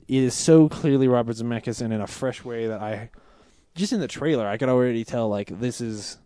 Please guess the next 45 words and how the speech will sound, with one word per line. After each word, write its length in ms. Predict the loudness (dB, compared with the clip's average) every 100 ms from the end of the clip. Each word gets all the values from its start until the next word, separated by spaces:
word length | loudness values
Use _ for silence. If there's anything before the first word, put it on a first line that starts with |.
| _ _ -8
this 160 | -6
is 100 | -4
gonna 160 | -2 -2
be 100 | -2
kind 220 | -4 -8
of 80 | -8
special 440 | -10 -10 -6 -8 -8
for 120 | -10
me, 240 | -10 -12 -16 _ _ _ -2
'cause 140 | 2
I 80 | 2
miss 400 | 0 -2 -4 -4
that 180 | -6 -6
guy. 260 | -8 -8
Those, 300 | -2 -2 -2 -12 -10
those 200 | 2 2
two 140 | 2 -2
movies, 380 | 0 0 -4 -4
Forrest 260 | -2 -2
Gump 220 | -4 -6
and 180 | -8 -10
Castaway, 440 | -6 -6 -4 -6 -6
are 100 | -10
so 340 | -4 2 2
impo-, 200 | 2 -4
important 600 | -8 -10 -8 -8 -10 -18 -14
to 140 | -6
me, 260 | -4 -6 -8 _ _ _ -4
um, 340 | 0 0 -2
that 160 | -4 -2
to 160 | -2
have 220 | 2 0
him 500 | 0 -2 -2 -4 -8 -4
basically 540 | -2 -2 -6 -6 -6
not 360 | -6 -8 -10 -8
being 280 | -4 -2 -2
in 260 | -6 -10 -12
movies 640 | -6 -2 2 2 0 -6 -8
for 140 | -4
the 40 | 0
last 320 | 0 -2 -4
ten, 420 | -6 -4 -4 -6
fifteen 420 | -8 -8 -6 -4
years 400 | -2 0 0 -2 -8 -20 _ _ _
is, 420 | -6 -4 -6 -12